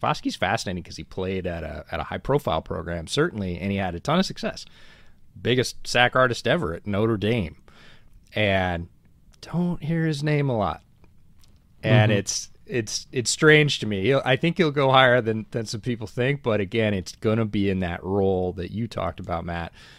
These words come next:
Speaker 1: of you need the power end if you're a four-man front. You can make five-man surfaces by bringing linebackers if you got 'em, but you gotta have that guy that you can sort of,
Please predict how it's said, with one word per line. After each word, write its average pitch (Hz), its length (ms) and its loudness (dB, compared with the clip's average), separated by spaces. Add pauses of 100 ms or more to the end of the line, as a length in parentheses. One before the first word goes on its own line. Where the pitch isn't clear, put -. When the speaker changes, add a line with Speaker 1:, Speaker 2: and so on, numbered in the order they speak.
(120)
Speaker 1:
of 82 560 -2
you 98 100 -4
need 92 260 -4
the 85 60 -6
power 85 440 -4
end 80 480 -8
if 85 180 -10
you're 85 140 -6
a 78 40 -10
four-man 80 440 -10
front. 82 340 -8 (260)
You 80 100 -10
can 82 200 -8
make 104 220 0
five-man 101 420 -2
surfaces 101 380 -8
by 92 160 -4
bringing 95 240 -4
linebackers 92 440 -4
if 85 80 -14
you 92 60 -12
got 92 260 -4
'em, 90 80 -6
but 85 160 -10
you 80 160 -12
gotta 92 300 -2
have 98 200 0
that 92 200 -2
guy 92 280 -2
that 80 120 -14
you 85 60 -16
can 85 160 -12
sort 87 260 -6
of, 80 140 -10